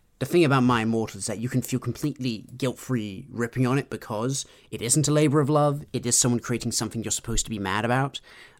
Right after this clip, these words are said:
Um, and this does affect my, 'cause I want to be more sympathetic about it. For example, after reading your thing about how this is not the worst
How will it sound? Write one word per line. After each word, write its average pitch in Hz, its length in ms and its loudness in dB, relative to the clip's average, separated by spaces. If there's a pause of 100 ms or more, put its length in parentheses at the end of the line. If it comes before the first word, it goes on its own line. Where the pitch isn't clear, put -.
Um, 107 400 -2 (720)
and 127 180 2
this 143 240 2
does 143 440 2
affect - 580 -6
my, 107 480 0 (220)
'cause 131 100 -2
I 120 60 0
want 151 240 2
to - 60 -4
be 135 60 2
more 113 220 0
sympathetic - 560 -4
about 82 240 -8
it. - 140 -16 (360)
For 127 160 -2
example, 143 580 -2 (300)
after 139 300 0
reading 127 400 0
your 127 220 2
thing 117 200 -2
about 95 260 -6
how 85 280 -8
this 127 160 0
is - 100 -4
not 113 120 -2
the 107 60 -8
worst 98 360 -6